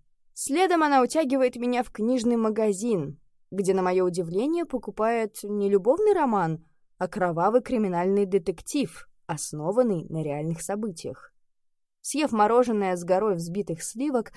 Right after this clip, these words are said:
мы спускаемся на подземную парковку, и я выдыхаю с облегчением, потому что на сегодня с магазинами покончено.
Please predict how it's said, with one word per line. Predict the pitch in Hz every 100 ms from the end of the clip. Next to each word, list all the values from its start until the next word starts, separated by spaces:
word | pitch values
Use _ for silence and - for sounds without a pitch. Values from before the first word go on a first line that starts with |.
| - -
мы | 302
спускаемся | 302 262 - 277 247 220 214
на |
подземную | 202 196 208 220 196
парковку, | 175 165 254 285 - 277 277 - - _ _ _ -
и |
я | 247 262 247
выдыхаю | 254 214 - 214 226 214
с | -
облегчением, | 180 180 165 - 208 180 160 151
потому | 160 143 185
что | 190 196
на | 196
сегодня | - 226 302 320 320
с |
магазинами | 294 269 277 285 285 277
покончено. | 262 180 - 170 151 - 165 151